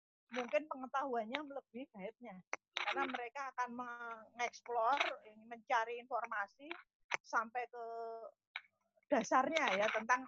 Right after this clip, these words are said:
objek yang akan mereka datangi. Nah, itu malah akan memalukan kalau sampai seorang, seorang apa, sebagai contoh begini, misalnya gaet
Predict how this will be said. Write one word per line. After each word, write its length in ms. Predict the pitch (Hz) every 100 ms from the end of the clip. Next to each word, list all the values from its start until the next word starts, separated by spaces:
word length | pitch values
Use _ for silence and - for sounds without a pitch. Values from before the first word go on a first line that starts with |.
| 254
objek 300 | 277 302 320
yang 180 | 302 -
akan 160 | 254 247
mereka 260 | 226 - 277 220
datangi. 400 | 185 185 190 180 _ _ _ _ _ _ _
Nah, 160 | 196
itu 180 | 190 285 294 285
malah 240 | 233 226 226
akan 220 | 202 214
memalukan 500 | 208 180 214 - 302 226
kalau 240 | 214 202 180
sampai 320 | 214 190 190 - - -
seorang, 420 | - 180 190 190 185 202 - - - - _ -
seorang 800 | 139 147 175 185 180 180 180 165
apa, 640 | 175 - 226 240 254 254 - _ -
sebagai 320 | - 226 285
contoh 320 | 277 302 311 339
begini, 300 | 240 269 214 208
misalnya 500 | 262 262 269 320 359 - - _ _ _ _ _
gaet 480 | 247 220 233 294